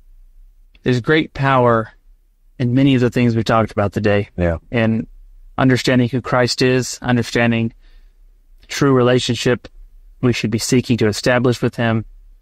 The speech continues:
Speaker 1: and understanding the purpose of the church, understanding the nature of the patriarchal order and the nature of priesthood and the fullness of priesthood. These are all doctrines of salvation.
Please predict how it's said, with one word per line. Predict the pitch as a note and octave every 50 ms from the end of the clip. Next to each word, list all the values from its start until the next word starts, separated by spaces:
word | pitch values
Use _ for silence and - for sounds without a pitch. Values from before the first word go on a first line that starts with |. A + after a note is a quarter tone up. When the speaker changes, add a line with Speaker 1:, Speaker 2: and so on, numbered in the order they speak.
| _ _ - - - - - -
Speaker 1:
and | A#2 -
understanding | D3 D3 C3 C3 A#2+ - - C3 B2+ B2 B2 A#2+
the | A2+ A2
purpose | - - D3+ D3 C#3 - C3+ - -
of | C#3 B2+ A#2+
the | C3
church, | A#2 - - C#3+ C#3 C#3 - - - - - - - -
understanding | C#3 B2+ A#2 A#2 - - - B2 B2 A#2+ A#2+
the | A2+ A#2
nature | A2+ A#2 A#2+ B2 A#2 - - B2+
of | A#2 A2
the | A#2 A2
patriarchal | - - B2 A2+ - A#2 A#2 A2+ A2+ G#2 - - -
order | - A#2+ B2 A#2+ B2 A#2+
and | A#2+ A2+ G#2+
the |
nature | G#2+ A2+ A2+ A#2 - - A#2 A2
of | G#2+ - - _ -
priesthood | - D3 C#3+ C3+ - - - C3+ B2+ B2+ A#2+
and | A2+ A2
the | A2
fullness | - - - C3+ C#3 C#3 C3+ - -
of | B2 -
priesthood. | - C#3 C3+ B2 - - - B2+ B2+ B2+ C3+ - - _ _ _ _ _ _ _
These | - D3 E3 F3 E3 D#3+
are | D3 C3
all | A2 C3+ C3+ C3+ C3 C3 B2+ - - _ _ _ - - _ _ _ _ - _ _ _ _ - -
doctrines | - C3+ B2+ B2+ C3 - - - B2 A2+
of | A#2 G#2+
salvation. | - - A#2 A2 G#2+ G#2 A2 G#2+ G#2 - - - -